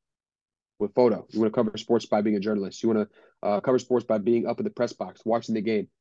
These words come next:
live feeding stats, you know, whatever it is that you wanna do, um, they make that happen. Uh, it's a trade-off.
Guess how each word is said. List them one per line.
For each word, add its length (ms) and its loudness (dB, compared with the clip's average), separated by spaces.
live 340 0
feeding 280 0
stats, 460 -8
you 80 -4
know, 80 0
whatever 300 4
it 60 4
is 40 2
that 160 -6
you 60 0
wanna 120 2
do, 240 0
um, 440 -2
they 140 2
make 220 0
that 160 -2
happen. 280 -8
Uh, 280 -4
it's 160 0
a 40 0
trade-off. 540 4